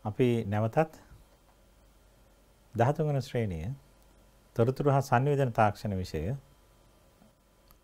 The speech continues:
පාඩම් සාකච්ඡා කරමු. මීට පෙර අපි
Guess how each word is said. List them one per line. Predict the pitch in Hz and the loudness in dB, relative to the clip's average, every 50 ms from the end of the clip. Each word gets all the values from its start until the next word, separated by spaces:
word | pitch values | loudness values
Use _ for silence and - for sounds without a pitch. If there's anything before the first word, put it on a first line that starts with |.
| _ _ _ _ _ - - | _ _ _ _ _ -8 -2
පාඩම් | - 107 95 87 85 95 107 | 0 0 0 0 -2 -4 -6
සාකච්ඡා | - - 95 85 87 82 - - - 82 85 | -4 -4 -4 -4 -4 -8 -10 -8 -10 -10 -8
කරමු. | - 117 90 65 - _ _ _ _ _ _ _ _ _ - | -6 -8 -8 -8 -10 _ _ _ _ _ _ _ _ _ -16
මීට | 101 90 92 92 87 85 - | -14 -10 -10 -10 -10 -10 -10
පෙර | 90 85 80 98 151 180 - _ _ _ _ _ _ _ _ _ _ _ _ _ _ _ _ _ _ _ - | -10 -6 -4 -4 -6 -6 -8 _ _ _ _ _ _ _ _ _ _ _ _ _ _ _ _ _ _ _ -10
අපි | 98 92 - 107 101 | -10 -8 -6 -6 -4